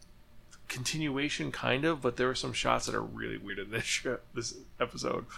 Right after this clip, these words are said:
And this episode sets up more of the whole overarching plot, deals with the aftermath of the last episode, and also kind of shows what happened to one of the main characters and how he became crazy.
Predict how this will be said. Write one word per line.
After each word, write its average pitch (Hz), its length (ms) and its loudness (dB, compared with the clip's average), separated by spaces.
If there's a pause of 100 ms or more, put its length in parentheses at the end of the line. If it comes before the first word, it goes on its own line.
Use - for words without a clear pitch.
(560)
And 131 380 2
this 147 380 0
episode 147 540 -4 (220)
sets - 320 4
up 131 140 0
more 127 280 6
of 127 100 2
the 123 160 2
whole 120 360 4
overarching 117 440 -2
plot, 110 460 2
deals 113 180 -2
with 113 100 -12
the - 120 -8
aftermath 117 520 -2
of - 60 -10
the 57 80 0
last - 380 2
episode, - 560 0 (380)
and - 120 2
also 254 500 0
kind - 280 2
of 247 80 0
shows - 580 0
what 123 380 0
happened 131 640 0 (120)
to 55 520 0 (400)
one 110 140 -8
of - 100 -10
the 127 80 -2
main 123 280 2
characters 120 520 -2
and - 140 -4
how - 160 0
he 117 60 2
became 117 320 -2
crazy. 120 580 -2